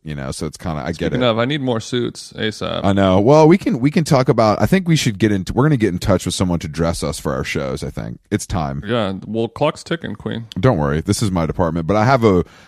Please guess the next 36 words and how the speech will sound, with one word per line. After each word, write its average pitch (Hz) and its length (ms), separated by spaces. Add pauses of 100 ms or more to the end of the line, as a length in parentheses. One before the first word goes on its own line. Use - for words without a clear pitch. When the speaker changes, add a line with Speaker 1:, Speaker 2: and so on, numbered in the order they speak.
(120)
Speaker 1:
I 110 100
also 139 280
wanted 104 240
to, 98 140
I - 20
mentioned 107 280
this - 100
to 92 80
you 98 40
earlier, 98 140
but 92 80
I 101 40
have 104 40
a 104 60
little 95 120
bone 87 360
to - 100
pick - 420
with 82 160
a 80 40
certain 82 420
actor 107 460
that 90 100
we're 82 100
not 80 220
gonna 78 160
name. 71 440 (180)
Speaker 2:
I'll 131 140
name 135 200
him. 143 320 (680)
Her. 160 380 (840)
Them. 143 400
Speaker 1:
There's 135 280
a 127 360 (160)
square-jawed, 98 1500 (480)
uh, 90 260